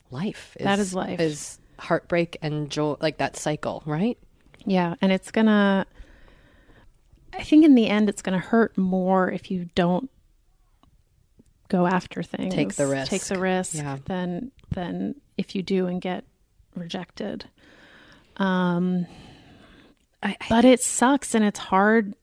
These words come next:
Speaker 2: to trust again when someone's been unfaithful. And
Speaker 1: Yeah, that's, uh, the two things the listener described. It's like finding a new job and that experience of being rejected over and over again is, is one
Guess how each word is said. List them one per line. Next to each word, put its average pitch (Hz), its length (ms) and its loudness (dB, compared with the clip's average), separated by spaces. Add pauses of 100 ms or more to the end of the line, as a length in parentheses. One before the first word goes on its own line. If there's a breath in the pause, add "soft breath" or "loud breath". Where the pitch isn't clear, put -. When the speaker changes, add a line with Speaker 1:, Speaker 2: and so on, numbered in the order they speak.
(100)
Speaker 2:
to - 120 -6
trust - 600 -2
again 202 600 -2
when 190 100 -4
someone's 190 460 -4
been 180 180 -6
unfaithful. 180 1000 -4
And - 320 -8 (320 loud breath)
Speaker 1:
Yeah, 143 240 2
that's, - 440 -4 (160)
uh, - 460 -20 (540)
the 185 120 2
two 247 220 2
things 180 580 2 (200)
the 160 100 -2
listener 147 340 -2
described. 135 520 -2
It's - 160 -10
like 139 160 -2 (840)
finding 208 320 4
a 190 40 4
new 170 140 4
job 139 400 0 (180)
and 160 180 -2
that 156 160 4
experience 135 520 -4
of 127 60 -16
being 127 160 -6
rejected 127 440 -8
over 135 240 -8
and 123 80 -10
over 123 180 -8
again 123 220 -10
is, 127 200 -14 (180)
is 147 320 -8
one 151 440 2